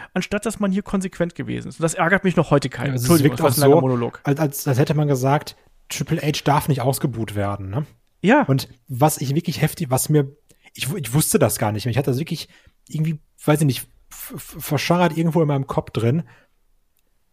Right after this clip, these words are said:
Speaker 2: Ich war zu dem Zeitpunkt, ich war ja wirklich Fan-Fan, ne? Ist jetzt ja nicht so, wie ich heutzutage sage, „Ach ja, so, okay, subjektiv finde ich das richtig kacke und ich hasse das alles, aber objektiv, okay,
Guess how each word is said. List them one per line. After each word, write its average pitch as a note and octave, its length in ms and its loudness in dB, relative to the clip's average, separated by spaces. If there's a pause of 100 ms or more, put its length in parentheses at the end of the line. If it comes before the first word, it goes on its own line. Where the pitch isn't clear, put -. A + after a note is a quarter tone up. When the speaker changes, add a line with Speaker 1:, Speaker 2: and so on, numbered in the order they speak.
(100)
Speaker 2:
Ich B2 180 2
war D3+ 140 4
zu - 100 0
dem D#3+ 120 2
Zeitpunkt, D3+ 320 0
ich - 40 -2
war C#3 60 4
ja C#3 140 4
wirklich C3+ 360 -4
Fan-Fan, A2+ 920 0
ne? E3 180 2 (360)
Ist - 120 -4
jetzt D#3 140 2
ja C3+ 80 2
nicht C#3+ 160 2
so, C3 140 2
wie B2+ 40 2
ich - 120 -2
heutzutage C3 500 2
sage, C3 400 2 (400)
„Ach - 180 -6
ja, A#2+ 300 0 (100)
so, A2+ 140 -8 (240)
okay, C#3+ 260 0 (120)
subjektiv D#3+ 680 0
finde D#3 180 -2
ich C3 60 -2
das A#2+ 160 -2
richtig B2+ 280 -10
kacke - 260 -2
und B2+ 80 2
ich - 140 -6
hasse - 180 -2
das F3 160 -2
alles, D3+ 240 0
aber C#3 220 0
objektiv, D3 520 -4
okay, C#3 440 0